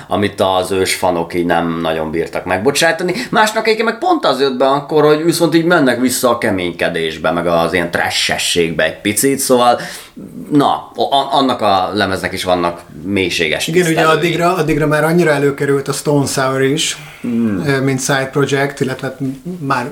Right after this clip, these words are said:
Speaker 2: már inkább mint komoly, ö, másik zenekar, nem is, nem is teljesen project, hogy talán így könnyebb volt megosztani ezeket a nyálasabb, vagy éneklősebb, meg dallamosabb dolgokat, és a keménykedést.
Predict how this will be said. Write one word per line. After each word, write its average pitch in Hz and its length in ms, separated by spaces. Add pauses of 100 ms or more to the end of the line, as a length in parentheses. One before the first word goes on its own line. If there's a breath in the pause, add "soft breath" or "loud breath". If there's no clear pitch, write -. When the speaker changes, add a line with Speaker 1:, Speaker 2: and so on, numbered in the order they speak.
(120)
Speaker 2:
már 131 200
inkább 127 260
mint 127 180
komoly, 123 440 (680 soft breath)
ö, 123 140
másik 131 420
zenekar, 131 640
nem 131 160
is, 123 120
nem 127 140
is - 240 (200)
teljesen 123 360
project, 131 560 (480 loud breath)
hogy 151 160
talán 151 260
így 147 120
könnyebb 156 380
volt 131 220
megosztani 127 600
ezeket 127 440
a 123 360
nyálasabb, 135 1040
vagy 123 160
éneklősebb, 135 840
meg 120 100
dallamosabb 131 800
dolgokat, 131 400
és 131 300
a 120 60
keménykedést. 127 920